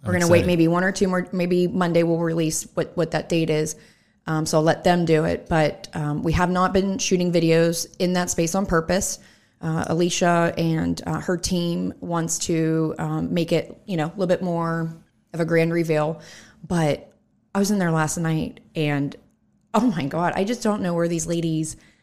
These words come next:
Speaker 1: I'm gonna steal all their ideas.
Speaker 2: Yeah.
Speaker 1: I mean, I don't know where they're
Speaker 2: <laughs>
Speaker 1: coming up with them, but it's like nothing I've seen before unless I'm traveling. You know, I do travel a lot
Speaker 2: Yeah.
Speaker 1: to get inspiration, and it's like out of a magazine.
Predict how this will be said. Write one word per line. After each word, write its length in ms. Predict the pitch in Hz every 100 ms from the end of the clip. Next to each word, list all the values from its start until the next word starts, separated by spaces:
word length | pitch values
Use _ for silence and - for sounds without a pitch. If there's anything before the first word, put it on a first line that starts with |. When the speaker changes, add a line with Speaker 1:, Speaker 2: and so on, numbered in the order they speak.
| _ -
Speaker 1:
I'm 80 | 202
gonna 80 |
steal 200 | 185 196
all 80 | 170
their 140 | 160 147
ideas. 400 | 147 - 165 -
Speaker 2:
Yeah. 260 | 123 117 107 - -
Speaker 1:
I 40 | 202
mean, 120 | 190
I 20 |
don't 100 | 202
know 120 | 214 190
where 140 | 196
they're 100 | 208
Speaker 2:
<laughs> 100 | 208
Speaker 1:
coming 180 | 196 180
up 160 | 180 -
with 140 | 190
them, 420 | 180 160 156 147 -
but 140 | 185
it's 300 | 185 180 -
like 200 | 190 175
nothing 380 | 180 185 202 180
I've 120 | 160
seen 220 | - 262
before 400 | 320 220 165 139 135
unless 360 | 180 196 190
I'm 160 | 185 175
traveling. 640 | - 196 170 135 - 208 240
You 80 | 170
know, 60 |
I 60 | 165
do 120 | 180
travel 380 | 180 180 170 175
a 20 |
lot 300 | 170 165 160
Speaker 2:
Yeah. 180 | 185 127
Speaker 1:
to 180 | - 175
get 120 | 170
inspiration, 580 | 165 165 160 160 160 156
and 200 | 147 147 - _ _ _ _ _ _ -
it's 140 | 196
like 120 | 190
out 100 | 175
of 60 | 165
a 40 |
magazine. 760 | 151 147 139 147 139 139 151